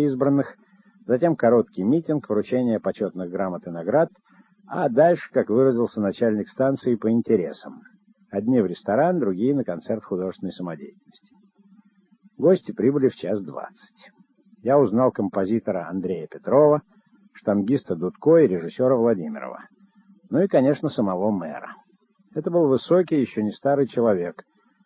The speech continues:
Выглядел он почти интеллигентно. Его охраняли двое хмурых, упитанных молодцов. Их выделяла легкая меланхолия, свидетельствующая о явной готовности к драке.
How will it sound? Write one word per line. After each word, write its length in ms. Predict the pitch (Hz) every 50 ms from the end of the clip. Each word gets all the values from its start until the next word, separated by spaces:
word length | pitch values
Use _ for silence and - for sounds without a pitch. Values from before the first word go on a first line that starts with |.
| _ _ _ _
Выглядел 440 | - 151 170 175 165 151 131 135 135
он 120 | 131 120
почти 400 | 113 - 120 110 - - _ -
интеллигентно. 1040 | 135 135 131 127 123 110 - 123 117 117 107 90 82 - - - _ - 107 - - _ _ _ _ _ _ _ _ _ _ _ _
Его 220 | 101 107 131 135
охраняли 460 | 127 - 123 120 120 131 135 127 120
двое 280 | 98 95 104 113 104 95
хмурых, 400 | - - 117 131 139 127 - -
упитанных 520 | 110 117 - 117 107 - 104 104 98 -
молодцов. 520 | 110 101 98 101 101 - - - 73 - _ _ - _ _ _ _ _ _ _ - - _ _ _ _ _
Их 180 | - 156 -
выделяла 420 | 139 131 113 123 123 131 135 127 123
легкая 440 | 123 123 123 - _ - 117 113 107
меланхолия, 640 | 107 107 110 110 107 - - 147 147 143 135 127
свидетельствующая 920 | 113 - 104 101 104 120 113 - - _ - 113 110 104 - - - 104 101
о 60 | 95
явной 360 | 95 101 110 104 104 104 104
готовности 640 | 87 95 92 - 101 101 95 98 98 - _ - -
к 120 | - -
драке. 460 | - 85 - - - _ - - -